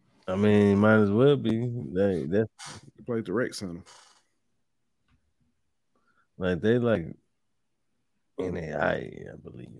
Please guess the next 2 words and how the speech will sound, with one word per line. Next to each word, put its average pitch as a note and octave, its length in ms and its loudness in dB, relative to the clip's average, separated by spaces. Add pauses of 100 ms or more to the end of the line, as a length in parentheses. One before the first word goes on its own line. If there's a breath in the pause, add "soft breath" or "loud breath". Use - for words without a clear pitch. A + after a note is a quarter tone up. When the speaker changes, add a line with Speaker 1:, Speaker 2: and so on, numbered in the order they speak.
(120)
Speaker 1:
Like, - 280 -16 (4000 soft breath)
Speaker 2:
Um, C3 480 -2